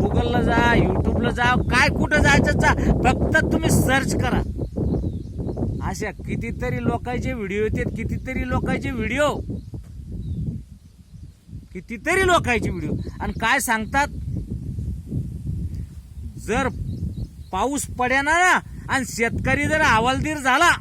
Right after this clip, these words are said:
पाऊस जर नाही पडू राहिला आणि शेतकरी हवालदिर झाला तर यायचे व्हिडिओ काय,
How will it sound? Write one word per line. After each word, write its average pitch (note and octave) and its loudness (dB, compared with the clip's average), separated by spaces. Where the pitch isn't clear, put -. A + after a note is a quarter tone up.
पाऊस A#3 -4
जर C4+ -4
नाही D#4+ 0
पडू D4 -2
राहिला C#4 4
आणि A3 -2
शेतकरी A3+ -4
हवालदिर G#3 -2
झाला A#3+ 0
तर G#3 2
यायचे B3+ 0
व्हिडिओ A3+ 0
काय, B3 0